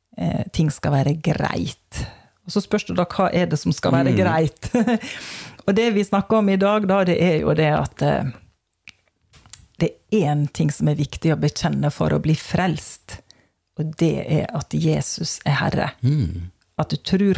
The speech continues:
Speaker 1: på han, det han gjorde for oss, det er den gode bekjennelsen som kreves for å bli frelst. Men så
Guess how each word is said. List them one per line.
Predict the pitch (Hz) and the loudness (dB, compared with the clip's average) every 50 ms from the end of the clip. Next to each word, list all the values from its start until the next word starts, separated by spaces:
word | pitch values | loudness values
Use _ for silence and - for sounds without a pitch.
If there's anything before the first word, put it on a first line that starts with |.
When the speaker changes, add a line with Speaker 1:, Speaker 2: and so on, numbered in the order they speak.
| - - | 0 -2
Speaker 1:
på | 170 151 | -2 0
han, | - 185 208 247 277 277 269 247 - - _ _ _ _ _ _ - | 2 2 2 2 2 0 0 -2 -4 -12 _ _ _ _ _ _ -4
det | 190 180 175 170 | 0 2 2 4
han | 170 185 175 165 | 4 4 4 4
gjorde | 160 160 165 180 185 | 4 4 4 2 2
for | - 180 175 185 | 2 2 2 2
oss, | 247 247 - - - - - - - _ _ _ _ _ _ _ _ _ _ _ _ _ _ _ _ _ _ _ | 2 0 -4 -8 -12 -12 -14 -16 -20 _ _ _ _ _ _ _ _ _ _ _ _ _ _ _ _ _ _ _
det | 202 160 - 202 208 190 - - | -8 -2 0 2 2 2 2 2
er | 175 185 175 | 2 2 4
den | 160 156 156 151 | 2 2 2 2
gode | 147 - 160 170 170 156 160 156 | 2 0 0 0 0 0 0 -2
bekjennelsen | 156 - - - - - 214 208 196 165 147 143 139 143 139 - - - - - 214 208 165 - _ _ _ _ _ _ _ _ _ _ _ _ - | -2 -4 -4 -6 -2 0 2 2 2 2 0 -2 -2 -2 -2 -4 -6 -4 0 0 0 0 0 -4 _ _ _ _ _ _ _ _ _ _ _ _ -8
som | - - 165 156 | -2 0 0 0
kreves | - - 185 175 165 - - - - | 2 2 0 0 0 -2 -8 -8 -4
for | - 170 160 | 0 0 0
å | 160 156 | 0 2
bli | 151 151 | 0 0
frelst. | 143 - - - - - 135 - - - - _ - - _ | -2 -2 -2 -4 -2 -2 -4 -6 -8 -10 -12 _ -18 -8 _
Men | - 208 233 | 0 0 0
så | - - | 2 0